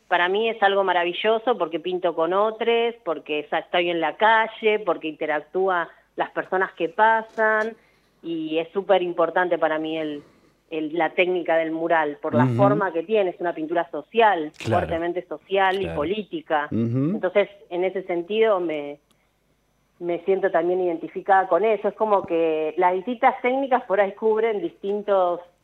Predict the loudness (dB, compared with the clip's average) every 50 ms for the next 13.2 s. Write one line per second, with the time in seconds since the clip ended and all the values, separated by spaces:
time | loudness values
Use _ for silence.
0 | _ _ _ _ _ _ _ -10 -8 -6 -6 -6 -6 -6 -8 -10 -12 _ -20 -20
1 | -20 _ _ _ _ _ _ _ -4 -2 -2 0 0 0 0 0 0 0 -2 -4
2 | -4 -4 -6 -6 -6 -6 -6 -6 -4 -2 -2 -2 -2 -2 -2 -4 -4 -2 0 0
3 | 0 0 0 -2 -2 -2 0 0 0 0 0 0 0 0 0 0 0 0 0 0
4 | 0 0 -2 -2 -4 -4 -6 -6 -6 -6 -2 -2 0 0 0 0 0 0 0 0
5 | 0 -2 -4 -8 -12 _ _ _ -6 -4 -2 0 0 0 0 -2 -2 -2 -2 0
6 | -2 -2 -4 -6 -10 -10 -6 -6 -6 -6 -6 -6 -8 -10 -10 -10 -8 -4 -2 0
7 | 2 2 0 0 -2 -2 -2 -2 -2 -6 -14 _ _ _ _ _ _ _ _ _
8 | _ -6 -6 -6 0 2 4 6 6 6 4 2 0 -2 -2 -4 -4 -6 -6 -4
9 | -2 0 0 0 0 -2 -2 -2 -2 -2 -4 -4 -6 -8 -10 -10 -10 -8 -4 0
10 | 2 2 4 4 2 2 0 -4 -8 -14 _ _ _ _ _ _ -4 0 2 2
11 | 2 2 0 -2 -6 -6 -2 -2 0 0 0 -2 -6 -10 _ _ _ _ _ _
12 | _ _ _ _ -8 -4 -4 -2 -2 -4 -6 -6 -4 -2 2 4 4 4 4 2
13 | -2 -4 -6